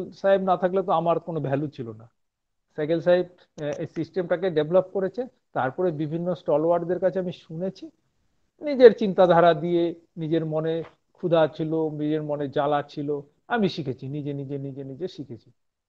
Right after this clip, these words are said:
আমার মিসেস, আমার ছেলে আমাকে বলতো, "তুমি না পাগল হয়ে গেছো বাবা, তুমি পাগল হয়ে গেছো।" আমি যে, "তুই কথাটা বললি না, আমার খুব ভালো লাগলো।" বলে, "কেন?" বলে, "যখন, যতক্ষণ কেউ পাগল না হবে, ততক্ষণ কেউ success হতে পারবে না।"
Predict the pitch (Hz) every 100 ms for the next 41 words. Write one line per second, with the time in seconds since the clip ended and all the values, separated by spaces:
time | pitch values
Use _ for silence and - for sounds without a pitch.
0 | _ 165 160 156 156 165 151 151 147 139
1 | - - 151 151 139 139 143 135 143 139
2 | 139 147 165 143 _ 135 131 160 147 123
3 | 120 117 117 117 151 143 - _ _ _
4 | - 147 143 _ 123 143 156 123 113 117
5 | _ _ _ _ _ _ 151 156 156 151
6 | 151 143 160 147 117 131 170 160 135 135
7 | 135 127 - 143 156 120 117 120 _ -
8 | 135 160 185 220 _ _ _ _ _ 170
9 | 170 139 127 143 160 160 135 160 - -
10 | 185 170 156 - 127 147 180 185 165 147
11 | 139 139 139 139 147 139 143 139 - 120
12 | - 143 123 - 123 117 120